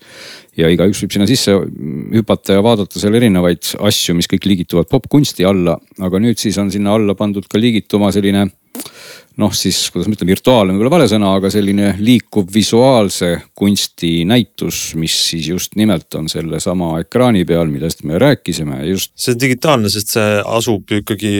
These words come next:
Speaker 2: ehm, mitte ei ole välja trükitud kuskil kangale või, või näidatud, vaid see tuleb, äh, arvuti mälust ekraanile. On nii?
Speaker 1: Ja, ja see konkreetne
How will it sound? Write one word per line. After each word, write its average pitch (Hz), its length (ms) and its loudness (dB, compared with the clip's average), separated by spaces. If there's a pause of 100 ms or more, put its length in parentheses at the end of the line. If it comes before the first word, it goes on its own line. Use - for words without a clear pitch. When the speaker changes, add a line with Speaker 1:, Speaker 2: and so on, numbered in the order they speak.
(120)
Speaker 2:
ehm, 98 500 -6 (100)
mitte 120 240 0
ei 110 40 4
ole 139 100 2
välja 165 160 4
trükitud 113 480 -4
kuskil 101 300 -6
kangale 95 480 0
või, 92 200 0
või 90 160 -4
näidatud, 90 300 -4
vaid 87 140 -6
see 90 100 -10
tuleb, 95 260 -2 (140)
äh, 92 180 -2 (160)
arvuti 104 420 -6
mälust - 640 -4
ekraanile. 95 480 -4 (300)
On 92 80 -12
nii? 85 120 -14 (260)
Speaker 1:
Ja, 147 260 4
ja 107 160 4
see 165 260 2
konkreetne 131 580 -2